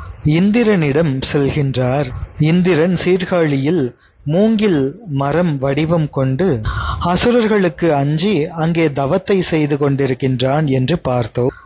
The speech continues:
இந்திரன் அங்கே நாரத முனிவர் எழுந்தருளி வருவதைக் கண்ட மாத்திரத்தில் நாரத முனிவரின் பாதங்களை வணங்குகின்றான். இந்திரனை பார்த்து நாரத பகவான் கூறுகின்றார்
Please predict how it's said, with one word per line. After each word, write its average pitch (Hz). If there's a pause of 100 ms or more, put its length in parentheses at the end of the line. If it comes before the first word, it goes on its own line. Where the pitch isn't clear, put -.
(420)
இந்திரன் 180
அங்கே 170
நாரத 185
முனிவர் 165
எழுந்தருளி 175
வருவதைக் 147
கண்ட 151
மாத்திரத்தில் 156 (460)
நாரத 208
முனிவரின் 165
பாதங்களை 165
வணங்குகின்றான். 139 (300)
இந்திரனை 175
பார்த்து 151
நாரத 165
பகவான் 143
கூறுகின்றார் 143